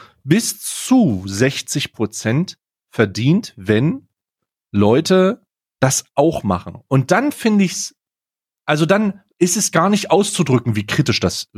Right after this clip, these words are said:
wie krit-, wie kritisch ich das finde. Denn das ist, das ist auf allen Ebenen, du be-, Junge, das ist, das ist nicht mal, das ist kein, die kaufen sich keinen Schuh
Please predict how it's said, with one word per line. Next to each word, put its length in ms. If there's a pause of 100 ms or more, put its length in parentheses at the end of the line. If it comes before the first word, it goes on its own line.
(140)
wie 200
krit-, 300
wie 160
kritisch 320
ich 160
das 140
finde. 340 (560)
Denn 120
das 220
ist, 240 (300)
das 180
ist 180
auf 300
allen 300
Ebenen, 600 (200)
du 100
be-, 260 (220)
Junge, 380
das 220
ist, 420
das 220
ist 160
nicht 240
mal, 300 (420)
das 180
ist 180
kein, 480
die 120
kaufen 300
sich 220
keinen 240
Schuh 600